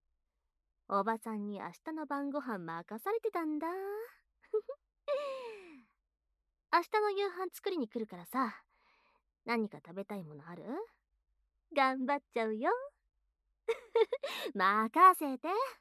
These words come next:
あ、それじゃ、今日は帰ろうかな。君の顔見たらイライラ全部吹き飛んだし。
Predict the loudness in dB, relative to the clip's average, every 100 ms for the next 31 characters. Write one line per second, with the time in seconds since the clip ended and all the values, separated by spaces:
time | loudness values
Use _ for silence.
0 | _ _ -20 -20 -20 -20 -20 -8 -2 0
1 | 0 0 2 6 6 4 -8 _ -20 -20
2 | -20 _ 2 4 6 4 0 -2 -2 2
3 | 0 0 -6 -2 -2 -2 -10 _ _ _
4 | _ _ _ _ _ _ -6 -4 -2 -4
5 | -6 -8 -8 -8 -10 -12 -12 -10 -8 -8
6 | -10 -8 -6 -6 -8 -12 -12 -12 -6 -6
7 | -6 -8 -8